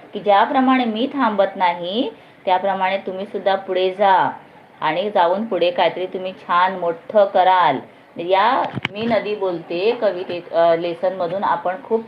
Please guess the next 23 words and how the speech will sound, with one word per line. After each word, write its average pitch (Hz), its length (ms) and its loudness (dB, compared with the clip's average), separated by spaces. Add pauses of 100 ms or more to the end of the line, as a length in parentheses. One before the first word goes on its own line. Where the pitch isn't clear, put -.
छान 196 420 2
असं 208 240 -4
शिकलेलो 190 520 -4
आहोत 185 460 4 (600)
आणि 165 240 0 (120)
खरंच 240 260 4 (100)
नदीकडून 190 560 0
आपल्याला 185 380 2
खूप 214 500 -6
काही 214 240 2
शिकण्यासारखं 190 560 -2
आहे 185 360 2 (920)
की 226 320 -2
कधीही 214 440 2
थांबायचं 185 640 0
नाही, 196 480 -2 (100)
आपलं 175 340 0
कर्तव्य 175 640 -2
आपण 190 720 2
करत 185 560 2
राहायचं. 170 680 2 (640)
ओके 185 180 -2
मुलांनो, 240 440 0